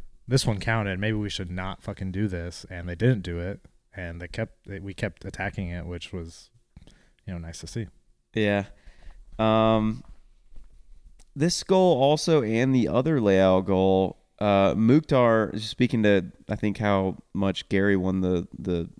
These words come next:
Speaker 2: the managerial matchup here, Hany Mukhtar was dropping into these, like, left back positions, and that's where both goals came from, actually. So he picks out Leao for the first goal from that kind of spot. Um, I mean, Leao.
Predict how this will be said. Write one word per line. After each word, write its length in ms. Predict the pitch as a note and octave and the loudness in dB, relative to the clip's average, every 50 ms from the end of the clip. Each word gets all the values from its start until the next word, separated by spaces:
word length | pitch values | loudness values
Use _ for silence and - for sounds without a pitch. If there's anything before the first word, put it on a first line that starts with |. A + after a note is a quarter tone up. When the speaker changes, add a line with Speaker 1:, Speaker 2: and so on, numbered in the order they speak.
| _ - | _ -8
Speaker 2:
the 60 | - F#2+ | -4 -2
managerial 500 | F#2+ F2+ F2 E2+ F#2 G2 F#2+ G2 G2 F#2 | -2 -2 -2 -2 0 0 2 2 2 2
matchup 440 | F#2 F2 E2 E2+ - G2 F2 - | 0 0 -2 -2 -2 -2 -4 -2
here, 280 | - F#2+ F2+ F2+ F2+ F#2 - - - - - - _ _ _ _ _ _ _ - | -2 -2 0 0 0 -2 -4 -10 -20 -20 -20 -20 _ _ _ _ _ _ _ -4
Hany 140 | - D3+ E3 | 0 2 2
Mukhtar 280 | D3+ D#3+ D#3 - E3 C#3 | 4 2 2 2 2 0
was 100 | A#2+ G#2 | 0 0
dropping 380 | - - G#2+ A#2 B2 - B2+ | 2 0 0 2 2 0 2
into 140 | B2+ A#2+ A#2 A2+ | 2 2 2 2
these, 160 | A#2 G#2 - | 0 0 0
like, 140 | G2+ G2 F2+ | -2 -2 0
left 340 | E2+ F2+ F#2 F#2+ - - | 2 2 2 2 2 0
back 220 | - C3+ C3+ C3 - | -2 0 0 0 -2
positions, 640 | D3+ C#3 C#3 D3+ D#3 D#3 - F3 F3+ F3+ F3+ F3 - | -4 -4 -2 -2 -4 -4 -4 -4 -4 -4 -4 -6 -8
and 140 | - - A2 | -6 -4 -4
that's 120 | C3 D3+ | -4 -2
where 80 | - F3+ | -4 -4
both 360 | A#2+ - A2+ G#2+ A#2+ A#2+ - | -2 0 2 2 2 0 -2
goals 260 | - A2 A2 A2 G#2+ - | 0 0 2 2 0 -2
came 260 | - G#2 G#2 A#2 A#2 | -2 -2 -2 -2 -4
from, 380 | - - - B1 B1 - - - - _ - | -6 -8 -8 -6 -8 -8 -10 -14 -16 _ -10
actually. 440 | F2 F2+ F#2+ - - - F2 F#2 F#2+ | -10 -10 -10 -10 -10 -8 -8 -8 -8
So 320 | - - G2+ F#2+ G2 F#2+ | -4 -2 0 2 2 0
he 100 | G2+ G#2+ | 0 -2
picks 240 | G2 - B2 - - | 0 0 0 2 2
out 100 | B2 A2 | 0 4
Leao 240 | G#2+ G#2 G#2 G#2 G#2 | 4 4 4 4 2
for 80 | - G2+ | 0 -4
the 60 | - | -10
first 280 | - - B2+ B2 A#2 - | -4 0 0 0 0 2
goal 160 | C3 B2 A#2+ | 0 0 0
from 160 | - - A#2 A#2 | 0 -2 -2 -2
that 140 | A2+ A#2 - | -2 -2 -4
kind 140 | A#2 A2+ | -4 -4
of 40 | A2 - | -6 -6
spot. 460 | - - G#2+ G#2+ G#2 G#2+ G#2 - - - _ _ _ _ _ _ _ - | -4 -2 0 2 4 4 2 2 -2 -12 _ _ _ _ _ _ _ -8
Um, 540 | - G2 F#2 F#2 F#2 F#2 F#2 F#2 F#2 F#2 - _ _ _ _ _ _ _ _ _ _ _ - | -4 -4 -2 0 0 0 -2 -2 -4 -6 -8 _ _ _ _ _ _ _ _ _ _ _ -2
I 40 | G2 | 0
mean, 140 | G2 G2 | 2 4
Leao. 500 | G2 G2 G2 F#2+ F#2 F2+ F2+ F2+ - - | 4 4 6 6 6 4 2 0 -2 -8